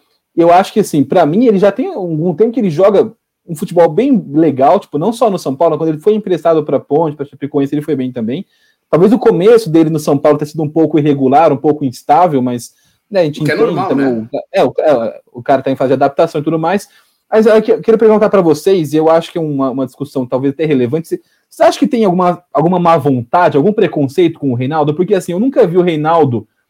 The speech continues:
Speaker 1: ser exaltado por uma temporada, como foi, por exemplo, o tal do Diogo Barbosa.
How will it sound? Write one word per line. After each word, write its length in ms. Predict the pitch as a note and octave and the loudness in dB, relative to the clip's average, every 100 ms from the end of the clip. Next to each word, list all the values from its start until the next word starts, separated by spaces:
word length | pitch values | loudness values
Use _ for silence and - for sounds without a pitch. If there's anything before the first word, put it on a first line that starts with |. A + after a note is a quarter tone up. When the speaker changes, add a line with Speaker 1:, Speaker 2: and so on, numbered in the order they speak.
| _ | _
Speaker 1:
ser 200 | - E3+ | -4 0
exaltado 600 | E3+ D#3+ D3+ C3+ F3+ E3+ - D3 | 2 4 2 2 0 0 -6 -8
por 160 | E3 | -4
uma 220 | D#3+ D3+ C#3+ | -2 -4 -6
temporada, 280 | D3+ E3 | -6 -4
como 120 | F#3+ G#3+ | -2 0
foi, 120 | G3+ | 0
por 100 | G#3+ | 0
exemplo, 160 | G3+ | -2
o 40 | F#3+ | 0
tal 120 | A3 | 0
do 80 | G3+ | 2
Diogo 240 | G#3+ A3 | 4 4
Barbosa. 600 | A3 A3 F3+ F3+ C3+ F#2+ | 4 4 4 2 2 -4